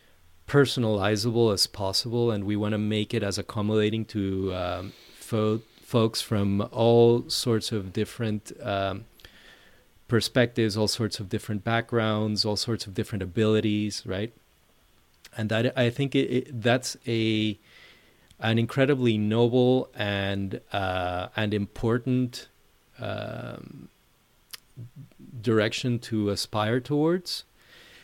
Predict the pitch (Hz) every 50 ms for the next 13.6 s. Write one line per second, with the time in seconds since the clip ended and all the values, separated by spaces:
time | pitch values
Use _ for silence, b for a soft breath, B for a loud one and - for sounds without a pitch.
0 | b b b b b b b - 107 101 - 131 127 123 123 127 - - 139 143
1 | 147 156 170 180 - - 208 - - 202 196 185 - - 147 139 135 123 - 131
2 | 120 127 131 127 127 127 131 135 139 131 - - - 131 123 113 107 - 127 123
3 | 135 139 143 143 127 117 110 107 101 - - - 117 113 107 107 107 - - 120
4 | 117 107 123 120 117 120 131 135 127 107 113 104 92 113 117 123 123 120 120 110
5 | 110 117 - 113 117 117 110 113 123 120 - - 139 117 - - 123 110 110 113
6 | 107 - - 135 131 135 139 120 120 120 117 113 110 - - - 123 117 113 110
7 | 104 95 104 107 107 113 117 117 113 110 107 104 104 95 78 - _ _ - -
8 | - - 110 104 104 104 104 107 107 104 104 104 113 - 113 95 90 107 101 -
9 | - - 120 117 117 117 - - - 107 101 101 92 95 - 104 101 101 101 101
10 | 104 104 104 - - 113 107 104 104 110 104 - - 107 - 104 95 - - 95
11 | 87 95 95 98 104 113 131 139 - - - _ b b b b b b b b
12 | b b b 101 104 107 107 107 - - 104 95 110 107 101 104 98 - - -
13 | 110 104 98 - - 120 120 127 123 120 -